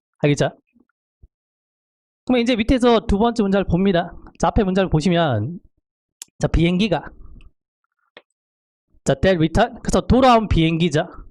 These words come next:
자, 이 비행기가, 자, tend to have bullet hole, 그래서 총알 구멍을 가지는 경향이 있었죠. 어디에? 날개, 날개, 그 다음에 본체, 그래, 꼬리에 했나요?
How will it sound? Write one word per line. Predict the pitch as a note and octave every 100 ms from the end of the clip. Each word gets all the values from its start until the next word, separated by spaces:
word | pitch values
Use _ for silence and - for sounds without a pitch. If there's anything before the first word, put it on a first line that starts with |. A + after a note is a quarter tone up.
| _ -
자, | F3
이 | G3+
비행기가, | - F3 F#3 E3+ F3+ - _ _ - - _ _
자, | E3 -
tend | - B3+ B3 B3
to | B3+ C4+ B3
have | G#3 G#3 F3
bullet | F#3+ G3+ D#3+
hole, | G#3 A#3+ -
그래서 | - G3+ G#3 F3+
총알 | - D4+ D4+
구멍을 | D4+ G#3+ G#3+ G#3+ A#3+ B3
가지는 | F3 F#3 F#3+
경향이 | E3 D#3 E3
있었죠. | G3 F3 D3+ E3 - -
어디에? | C#3+ E3 F#3 D3+
날개, | C#3 D3+ F#3+ D3+ - - _ - - -
날개, | E3 F3 E3+ C#3+
그 | -
다음에 | E3 F3
본체, | F3 F3 - G3+ A3+
그래, | G3+ D#3+
꼬리에 | - E3+ E3 B3+ - _ -
했나요? | D3 G#3+